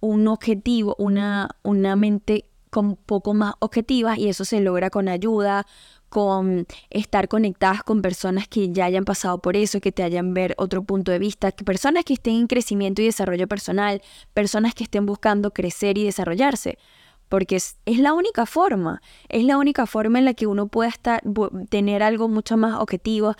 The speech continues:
y que tú misma tengas la capacidad y tengas la iniciativa de cuestionarte tantas cosas, tantos pensamientos,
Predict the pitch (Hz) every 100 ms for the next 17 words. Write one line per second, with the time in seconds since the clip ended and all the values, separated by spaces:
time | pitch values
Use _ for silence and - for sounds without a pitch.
0 | - 262 - 240 202 208 196 - 254 262
1 | 277 226 220 220 233 - - 226 214 214
2 | 233 220 220 214 202 202 208 208 - 196
3 | 196 185 190 196 - - - - - 208
4 | 208 208 - 233 233 233 233 - 196 180
5 | 269 277 190 185 - - 196 190 185 185
6 | 233 - 262 262 247 - - 262 196 175
7 | - 196 196 196 - 247 226 180 190 190
8 | 185 202 196